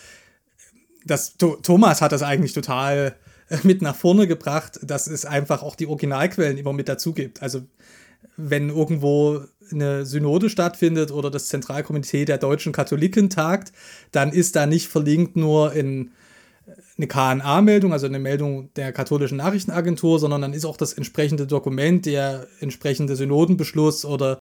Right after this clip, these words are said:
ähm, die entsprechende Enzyklika oder whatever mit verlinkt, ja. Insofern ist das eigentlich ein schöner, nach wie vor Service für die Leute, die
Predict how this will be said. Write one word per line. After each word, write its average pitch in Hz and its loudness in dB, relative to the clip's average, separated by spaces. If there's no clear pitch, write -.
ähm, 135 0
die 147 -4
entsprechende 151 2
Enzyklika 156 2
oder 147 0
whatever 156 2
mit 170 4
verlinkt, 139 -2
ja. 160 -2
Insofern 156 2
ist 170 -4
das 151 -4
eigentlich 147 -2
ein 143 -6
schöner, 170 4
nach 143 -4
wie 156 -2
vor 151 2
Service 160 2
für 147 -4
die 156 0
Leute, 147 2
die 135 -8